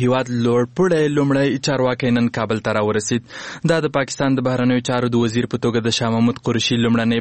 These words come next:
بهرنی سفر دی. د افغانستان د بهرنیو چارو وزارت وایي د سفر اجنډا په سیاسي او امنیتي موضوعاتو بحث او د کابل او اسلام آباد ترمنځ د سولې او عمل پر پلان خبرې اترې دي. د یاد وزارت ویان صبغت احمد په دې اړه ازادي راډیو ته وویل.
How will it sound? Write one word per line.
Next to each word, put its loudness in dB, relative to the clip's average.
بهرنی -2
سفر -4
دی. 2
د 4
افغانستان 0
د -2
بهرنیو 0
چارو 0
وزارت 0
وایي 0
د -2
سفر 0
اجنډا 2
په -2
سیاسي 0
او 2
امنیتي 0
موضوعاتو 0
بحث 0
او 2
د -2
کابل 0
او 2
اسلام 0
آباد -2
ترمنځ 2
د -2
سولې 0
او 0
عمل 2
پر -2
پلان 0
خبرې -2
اترې -2
دي. 0
د 0
یاد 0
وزارت 0
ویان 0
صبغت -2
احمد 0
په -4
دې 2
اړه 0
ازادي -2
راډیو -2
ته -2
وویل. 0